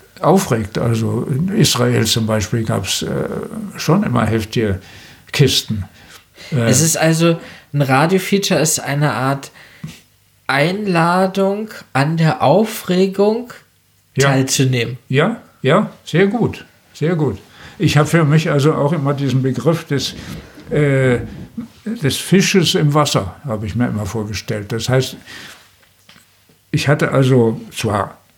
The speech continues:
Speaker 1: Adressen, nehmen wir mal an, wir, wir fahren nach, nach Israel.
Speaker 2: Ja.
Speaker 1: Damals war eine kurze Zeit, da ging es darum, dass die P L O und, äh, eben dort ihre, ihre, ihr Hauptquartier aufschlagen und der, der zwei,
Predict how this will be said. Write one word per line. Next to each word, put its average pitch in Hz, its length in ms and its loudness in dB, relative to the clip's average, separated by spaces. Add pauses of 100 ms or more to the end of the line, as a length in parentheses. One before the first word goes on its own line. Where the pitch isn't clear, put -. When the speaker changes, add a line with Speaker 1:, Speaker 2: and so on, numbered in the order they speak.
(180)
Speaker 1:
Adressen, 135 680 -2 (840)
nehmen 156 480 0
wir 170 100 4
mal 156 160 4
an, 143 140 2
wir, 127 320 2
wir 131 320 -4
fahren 120 320 -2
nach, 110 200 -4 (240)
nach 127 180 0
Israel. 110 560 -4 (180)
Speaker 2:
Ja. 135 260 0
Speaker 1:
Damals 107 460 -4
war 127 80 0
eine 131 100 0
kurze 143 320 2
Zeit, 131 340 0 (380)
da 139 140 2
ging 127 200 4
es 127 160 2
darum, 120 400 4
dass 110 200 0
die 120 400 0
P 113 280 0
L 113 120 2
O 156 400 4
und, 123 260 -4
äh, 110 340 -4 (760)
eben 123 300 4
dort 117 240 2
ihre, 113 320 0
ihre, 113 280 0
ihr 113 180 0
Hauptquartier 120 680 2
aufschlagen 139 640 2
und 123 180 -2
der, 131 300 -2
der 165 400 -4
zwei, 123 500 0